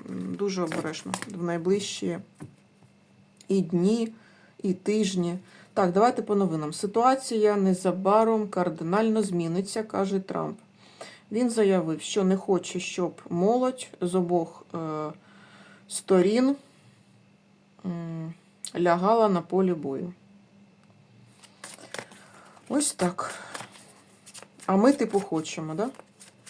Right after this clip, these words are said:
Так, Трамп заявляє, що незабаром будуть кардинальні зміни. Він не хоче, щоб молодь на полі бою з обох сто-, на, з обох сторін молодь лягала на полі бою.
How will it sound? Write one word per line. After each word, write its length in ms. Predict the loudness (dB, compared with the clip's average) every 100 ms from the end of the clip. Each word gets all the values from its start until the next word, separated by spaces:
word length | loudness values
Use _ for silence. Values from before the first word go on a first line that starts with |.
| -20 -16 -16 -16 -20 -20 -20 -20 -20 -20 -20 -20 -20 -20 _ -18 -18 -14 -16 -16 -20 -20 _ -20 -20 -20 -20 -20 -18 -18 _ -20 -20 -18 -16 -2
Так, 320 | -2 -2 -10 -10
Трамп 280 | -2 0 2
заявляє, 520 | 0 -2 0 2 2
що 160 | 0 -6
незабаром 540 | -4 -4 0 0 -2
будуть 260 | -4 -6 -6
кардинальні 720 | -2 -2 -2 -4 -2 0 -2
зміни. 400 | -2 -4 -4 -6
Він 160 | -6 -6
не 80 | -8
хоче, 340 | -8 -8 -8
щоб 280 | -10 -8 -4
молодь 340 | -2 -2 -2 -8
на 80 |
полі 300 | -8 -6 -6
бою 360 | -4 -2 0 0
з 100 | -2
обох 280 | -6 -8 -8
сто-, 200 | -12 -10 -8
на, 140 | -8 -8 -10 -12 -8
з 40 |
обох 260 | -6 -6 -6
сторін 340 | -8 -6 -4
молодь 520 | -4 -2 -2 -2 -6 -20 -20 -20 -20 -20 -12
лягала 520 | -8 -6 -2 0 0
на 140 | -4
полі 400 | -8 -6 -4 -2
бою. 500 | -4 -4 -4 -2 -2